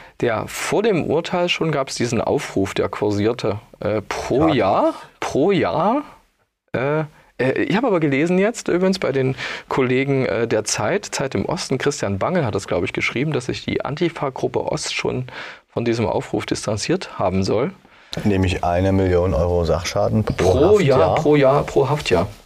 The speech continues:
Speaker 2: Ja.
Speaker 1: Jetzt könnte man sagen, pro Haftjahr, ah, okay, ist ja gar keiner drin, <laughs> jetzt gerade im Gefängnis.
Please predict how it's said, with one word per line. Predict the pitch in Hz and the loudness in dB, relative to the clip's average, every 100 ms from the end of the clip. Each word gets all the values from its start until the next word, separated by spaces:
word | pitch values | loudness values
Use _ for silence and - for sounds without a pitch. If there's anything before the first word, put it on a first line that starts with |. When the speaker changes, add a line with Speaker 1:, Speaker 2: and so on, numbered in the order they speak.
| - | -2
Speaker 2:
Ja. | 87 | 0
Speaker 1:
Jetzt | 110 - | 0 2
könnte | 190 | 2
man | 190 | 4
sagen, | 170 165 170 185 - - | 4 4 2 0 -10 -10
pro | - 151 | 2 4
Haftjahr, | 143 160 - - 233 - | 4 2 2 2 4 2
ah, | 135 135 | 2 2
okay, | - 117 143 180 226 | 0 0 4 4 4
ist | 135 | 0
ja | 147 | 0
gar | 135 123 | 0 0
keiner | - 139 | 2 2
drin, | 135 - 190 - - - - - | 2 2 2 2 -4 -6 -6 -6
<laughs> | - - - - | -6 -4 -4 -4
jetzt | - - | -6 -6
gerade | - - 120 139 | -4 -2 0 0
im | 127 | -2
Gefängnis. | 147 139 143 143 | 0 0 2 2